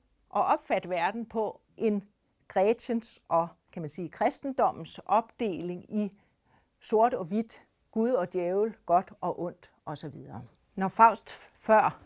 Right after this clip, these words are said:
i det citat, jeg viste, lige før viste, øh, sagde til Gretchen, at hun kunne kalde tingene, hvad hun, hvad hun ville, så er det selvfølgelig ikke noget, Goethe gør. Han kalder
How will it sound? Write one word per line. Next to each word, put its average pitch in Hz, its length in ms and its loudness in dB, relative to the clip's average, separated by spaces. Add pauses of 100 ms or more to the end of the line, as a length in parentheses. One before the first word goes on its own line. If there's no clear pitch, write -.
(100)
i 185 80 -8
det 185 160 -2
citat, 190 380 0
jeg 151 140 -2
viste, 175 380 -6
lige 190 120 -4
før 202 200 0
viste, 196 420 -4 (100)
øh, 160 260 -4
sagde 226 300 4
til 247 180 0
Gretchen, 202 640 0
at - 380 -4 (760)
hun 208 140 0
kunne 208 140 2
kalde 202 300 2
tingene, 226 380 0
hvad 170 120 2
hun, 160 280 -4 (280)
hvad 175 160 2
hun 180 260 2
ville, 220 320 4 (1200)
så - 160 2
er 247 60 8
det 233 160 2
selvfølgelig 208 400 2
ikke 214 140 0
noget, 196 220 2
Goethe 208 260 6
gør. 131 200 2
Han 165 240 -6
kalder 214 320 8